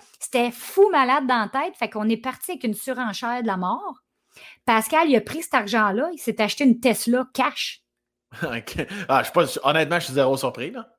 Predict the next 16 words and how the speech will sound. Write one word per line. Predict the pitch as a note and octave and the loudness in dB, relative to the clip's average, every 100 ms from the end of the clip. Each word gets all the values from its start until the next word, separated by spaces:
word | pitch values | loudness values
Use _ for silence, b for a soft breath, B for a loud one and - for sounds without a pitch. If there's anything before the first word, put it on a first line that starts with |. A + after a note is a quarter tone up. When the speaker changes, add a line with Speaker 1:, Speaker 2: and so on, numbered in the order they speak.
| - | -8
Speaker 1:
Fait | A#2+ C#3+ | 0 4
que | A3+ | 6
Speaker 2:
Zéro | A3+ | 6
Speaker 1:
là, | C4 D4+ | 8 6
on | A#3 | 6
a | |
une | A3 | 6
Speaker 2:
surpris. | B3+ A#3 | 6 6
Speaker 1:
voiture | B3+ B3 F4 E4+ | 2 2 -2 2
électrique | C#4 B3+ A#3 C4+ D4+ - _ _ | 2 2 0 -2 -2 -4 _ _
top | - C#4 G#4 A4+ - - _ _ | -2 2 2 0 -12 -20 _ _
qui | - - | -8 -6
se | |
conduit | - C4 B3+ C#4+ F4 | 0 2 2 0 -4
tout | |
seul, | - B3+ | -4 -2